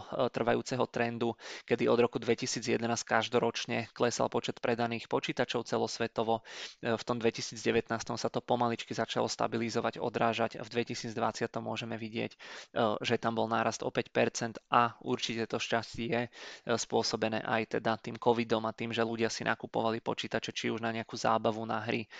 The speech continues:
ale, e, samozrejme aj na prácu do svojich domácností.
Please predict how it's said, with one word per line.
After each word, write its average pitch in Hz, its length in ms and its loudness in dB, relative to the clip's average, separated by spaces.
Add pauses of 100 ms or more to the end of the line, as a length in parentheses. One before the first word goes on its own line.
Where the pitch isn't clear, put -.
(340)
ale, 113 720 6
e, 117 320 0
samozrejme 113 640 -2
aj 110 80 -4
na 110 160 -4
prácu 117 480 0
do 110 80 -4
svojich 113 320 -2
domácností. 113 800 -4